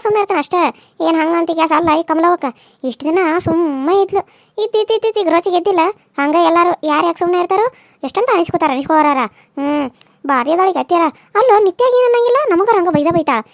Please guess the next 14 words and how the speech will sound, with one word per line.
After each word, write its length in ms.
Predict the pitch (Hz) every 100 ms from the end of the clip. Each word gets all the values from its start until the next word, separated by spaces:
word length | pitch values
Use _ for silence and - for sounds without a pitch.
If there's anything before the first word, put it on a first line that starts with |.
| _
ಯಾಕ 140 | 311 349 381
ಆಕ್ಯಾರ 260 | 311 349 330 311 277 269 262 254 240 _ _
ತಮ್ಮ 180 | 277 285 262 254
ಅಣ್ಣ 140 | 285 330
ಹುಟ್ಟಿದಾಳ 360 | 330 311 285
ನೋಡ್, 140 | 277 254
ಅದಕ್ಕ 180 | 285 233 311 - - -
ನಾ 80 | 320
ಮಂದಿಗೆ 300 | 302 320 330
ಎಲ್ಲ 180 | 302 302
ಮಂದಿ 260 | 285 285
ಮನೆಯ 320 | 320 294 294
ಮಕ್ಕಳಲ್ಲ 400 | 285 269 294 285 262
ಅವ. 120 | 220